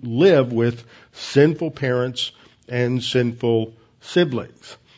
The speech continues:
We all know that there are times when we have been perfectly innocent, not the times that you wish you had been but weren't, but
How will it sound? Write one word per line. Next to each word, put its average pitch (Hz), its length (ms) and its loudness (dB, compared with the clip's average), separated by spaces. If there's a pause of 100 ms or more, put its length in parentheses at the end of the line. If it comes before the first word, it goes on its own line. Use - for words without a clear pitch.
(140)
We 127 200 4
all 143 260 2
know 135 240 2
that 120 200 -2
there 120 120 -2
are 110 60 -6
times 135 480 -4
when 113 140 -4
we 120 120 -2
have 113 160 -6
been 107 160 -4
perfectly 127 760 -4
innocent, 120 640 -6
not 117 240 -8
the 117 80 -10
times 110 460 -8
that 101 140 -10
you 107 160 -12
wish 120 440 -4
you 107 100 -10
had 101 300 -12
been 104 240 -8
but 95 180 -12
weren't, 127 400 -6
but 110 200 -8